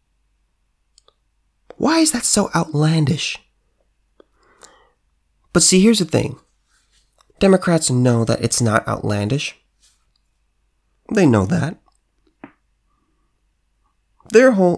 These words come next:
their whole objective and their whole premise is to, to stay in power. No, no, no, no, don't, no, no, don't. People should be able to vote as many times as they want. You don't need to, you don't need to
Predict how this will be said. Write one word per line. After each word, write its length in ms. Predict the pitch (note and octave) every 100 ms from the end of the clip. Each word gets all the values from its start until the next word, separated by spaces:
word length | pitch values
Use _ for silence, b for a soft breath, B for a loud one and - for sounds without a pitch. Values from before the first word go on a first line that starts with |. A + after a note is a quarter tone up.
| -
their 160 | G3
whole 300 | F3+ F3 E3 -
objective 420 | B2 C3+ B2+ B2
and 300 | B2 A#2+ B2
their 100 | C3
whole 160 | D3
premise 320 | C#3 C3+ C3 B2
is 160 | A2+
to, 160 | - -
to 220 | - C3
stay 240 | - D3+ C3+
in 100 | A2+
power. 560 | - A#2+ A2+ - - _ _ _ _ _ _ _ _ _ _ _ _ _ _ _ _ _ _ _ _
No, 200 | C#3 C#3+
no, 100 | B2+
no, 220 | A#2+ A2 G#2+
no, 60 |
don't, 260 | C3+ C3+ -
no, 220 | C3+ A2+
no, 280 | A#2 A#2+ G#2
don't. 360 | B2+ C3+ C3 _ _ B B B
People 220 | - F3 F3
should 160 | D3
be 260 | C#3 - -
able 220 | - B2+ B2+
to 100 | A#2+
vote 140 | A#2+
as 120 | A2+
many 140 | A2+ A2+
times 260 | A2+ G#2
as 60 | G2+
they 80 | -
want. 560 | - - - - - _ _ _ _ _ _ _ _ _ _ _ _ _ _ _ _ _ _ _ _ _ -
You 100 | C3+
don't 120 | C#3+
need 200 | C3+ C3+
to, 180 | C3 -
you 100 | B2
don't 80 | C3+
need 160 | B2+ B2
to 300 | A2 F2